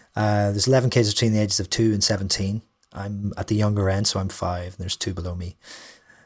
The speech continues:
I'm ninth in line. And because obviously some of us were, you know, much, much younger and maybe a bit oblivious, uh, we were kind of being, you know, handheld and kept on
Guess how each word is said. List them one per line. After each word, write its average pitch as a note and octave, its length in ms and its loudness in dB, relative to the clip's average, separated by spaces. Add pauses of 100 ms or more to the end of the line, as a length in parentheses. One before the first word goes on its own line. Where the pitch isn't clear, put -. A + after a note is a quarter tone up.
(100)
I'm F#2+ 120 -2
ninth F#2+ 300 0
in G2 60 -2
line. F2+ 240 -4 (400)
And A#2+ 440 4
because D#3 480 4
obviously B2+ 320 4
some A#2 200 4
of G#2+ 100 4
us - 260 4
were, G2 640 -2
you G2+ 100 -12
know, E2 160 -12
much, G#2+ 300 2
much G2+ 180 2
younger G2 240 0
and F#2 100 0
maybe G#2 160 0
a F#2 60 0
bit G#2 160 0
oblivious, G2 600 2 (580)
uh, F#2 540 -4 (200)
we B2+ 140 6
were C3 80 6
kind A2 200 2
of F#2+ 120 0
being, G2 320 0
you G2+ 60 0
know, E2+ 100 0
handheld G2+ 760 2
and F2+ 240 -6
kept - 280 -2
on G2 320 0